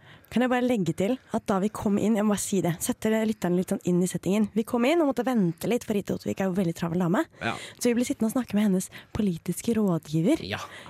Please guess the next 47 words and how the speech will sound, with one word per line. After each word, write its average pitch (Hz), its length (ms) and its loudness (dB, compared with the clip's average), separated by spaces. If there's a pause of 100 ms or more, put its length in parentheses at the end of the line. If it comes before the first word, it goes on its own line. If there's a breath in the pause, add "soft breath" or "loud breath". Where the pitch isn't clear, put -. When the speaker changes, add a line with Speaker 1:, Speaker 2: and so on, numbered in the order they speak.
(100)
Speaker 1:
i 208 80 2
kanskje 226 200 -2
et - 120 -4
kvarter, 220 380 -2
da. 254 60 -4 (460 loud breath)
Og 196 60 2
det 240 160 2
her 320 180 2
er 320 140 4
en 285 60 4
dame 269 320 2 (260 loud breath)
som - 160 0
jeg 294 80 2
først, - 460 -6
da 262 120 0
jeg 262 140 -2
så - 240 0
henne, 220 100 2
hun 240 140 4
var 214 140 0
på 220 120 -2
do, 262 220 2
akkurat 240 220 -4
mens 262 100 0
du - 80 0
var 202 80 0
på 208 100 -2
do, 254 240 4
Markus, 262 360 0
Speaker 2:
Mm. 135 200 0 (120)
Speaker 1:
rett 233 200 -2
før 233 120 0
vi 233 100 2
gikk - 140 -2
inn, 339 80 2 (340 loud breath)
og 233 80 -2
hun 269 260 4
har 247 200 -2
da 240 200 0 (200)
kort, - 360 -6
rødt 214 220 -4
hår, 359 160 2 (720 soft breath)
og 240 140 2
er 254 80 2
litt, - 260 -4
litt - 220 0
smalere 233 560 0